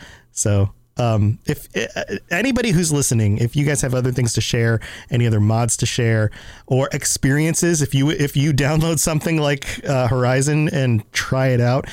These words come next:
I would love some stories for you guys to share about, like, this is what happened.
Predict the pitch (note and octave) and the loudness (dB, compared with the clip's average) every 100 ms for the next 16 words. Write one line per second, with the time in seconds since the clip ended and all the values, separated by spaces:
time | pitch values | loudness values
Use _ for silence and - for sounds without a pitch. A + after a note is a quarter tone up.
0 | - - - A#2+ A2+ A2 A2+ - B2 - | -16 -12 -2 0 2 2 2 0 0 0
1 | G#2+ G2 G#2+ B2+ C#3+ - - - B2+ B2 | 0 2 2 2 2 -2 -6 -4 0 2
2 | B2 - - C3+ B2 B2 A2+ A2 G#2 G#2 | 2 0 -2 0 0 0 0 2 2 2
3 | G2+ A2 G#2 A2+ C3 C3+ | 0 0 2 2 0 -2